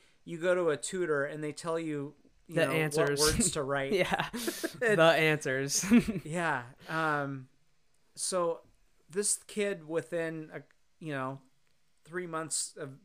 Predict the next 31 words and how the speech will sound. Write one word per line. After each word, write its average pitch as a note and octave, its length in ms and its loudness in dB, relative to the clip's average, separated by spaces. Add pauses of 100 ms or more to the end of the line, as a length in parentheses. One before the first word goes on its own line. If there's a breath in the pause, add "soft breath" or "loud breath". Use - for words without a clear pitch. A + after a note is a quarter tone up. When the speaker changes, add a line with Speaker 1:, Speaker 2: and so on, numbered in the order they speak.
Speaker 1:
of C3+ 180 -10
being D3+ 220 -6
on C3+ 120 -4
campus D#3 460 -10
is B2+ 160 -8
ineligible. D3+ 640 -6
Like, D3 180 -4
how D#3+ 120 -8
does D#3+ 160 -6
that C#3+ 180 -2
happen? B2 500 -10
Speaker 2:
Yeah. - 220 -8 (460 soft breath)
Speaker 1:
Real F3+ 260 2
oversight D3+ 680 0
there. A#2+ 340 -6 (540)
And D3+ 200 -6
then, D3 300 -2
and D3+ 160 -8
then D3 160 -6
this D#3 180 -2
with D3 160 -8
Nas C#3 300 -6
Carter. C#3+ 240 -2
So E3+ 160 -4
we E3 120 -6
have F#3 280 2 (340)
not F3 240 -2
only F#3 280 -2
the, D#3 200 -2
have D3+ 220 -8
the C3+ 160 -6